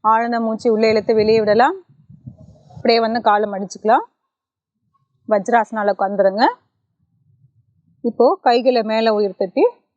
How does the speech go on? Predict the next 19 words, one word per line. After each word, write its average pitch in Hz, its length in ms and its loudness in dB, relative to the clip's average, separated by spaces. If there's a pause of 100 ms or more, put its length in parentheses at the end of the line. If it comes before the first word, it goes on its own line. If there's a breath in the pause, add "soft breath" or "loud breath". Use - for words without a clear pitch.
(140)
அப்படியே 214 380 -2
கைகளை 214 380 0
முன்னோக்கி 208 720 -2 (540)
இப்படி 202 160 -2
வச்சிருங்க. 202 400 -2 (720)
இதுல 247 280 0
இருந்து 220 420 0 (1400)
இப்படி 208 240 0
டோ 233 140 4
இப்படி 220 220 -2
டக் 214 240 -4
பண்ணி 220 340 0 (800)
நீஸ் 226 340 0
அப்படியே 208 400 0
தூக்கிட்டு 240 440 -2 (600)
உங்களோட 233 380 0
பேக் 214 280 2
அப்படியே 226 520 0
பின்னாடி 240 280 0